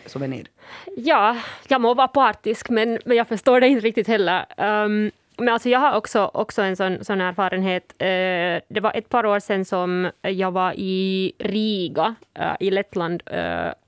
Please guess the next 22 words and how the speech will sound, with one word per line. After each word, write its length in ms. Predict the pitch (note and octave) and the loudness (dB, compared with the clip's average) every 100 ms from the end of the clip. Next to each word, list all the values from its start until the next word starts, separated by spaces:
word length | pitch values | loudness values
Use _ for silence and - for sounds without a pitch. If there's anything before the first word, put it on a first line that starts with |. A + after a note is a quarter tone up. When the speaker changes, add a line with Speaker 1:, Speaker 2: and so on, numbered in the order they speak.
| - | -4
Speaker 2:
och 340 | F#3 F#3 - - | -4 -4 -12 -8
jag 420 | G3 G3 G#3 G3 | -2 0 2 2
och, 260 | F#3+ F#3 | 0 0
och 80 | - | 0
resepartnern, 920 | G3 A3 - G3+ F3+ F3 F#3 F3 F3 - | 0 0 -2 -2 -2 -2 -4 -4 -4 -6
vi 160 | - | -6
skulle, 720 | F3+ - F#3+ F3+ F#3 F#3 E3 - - | -6 -2 0 2 2 2 0 -4 -8
vi 80 | |
skulle 160 | G3+ B3+ | -8 -2
till 100 | C#4+ | 2
någon 260 | B3+ A#3 A3 | 2 2 0
sån 140 | F#3 | -2
här 180 | F#3 E3 | -2 -2
lettländsk 800 | E3 - F3 - E3 D3+ - - | -4 -4 -6 -4 -8 -8 -16 -10
konstmuseum, 680 | - - - - A#2+ B2 D#3+ | -8 -8 -10 -8 -8 -6 -8
se 120 | F#3 | -10
på 100 | - | -8
någon 120 | D3+ | -8
klassisk 480 | E3 - - - - | -8 -10 -8 -8 -8
lettländsk 420 | - - F#3+ - | -10 -6 -8 -6
konst 320 | - D#3 - | -6 -6 -6
och, 100 | - | -8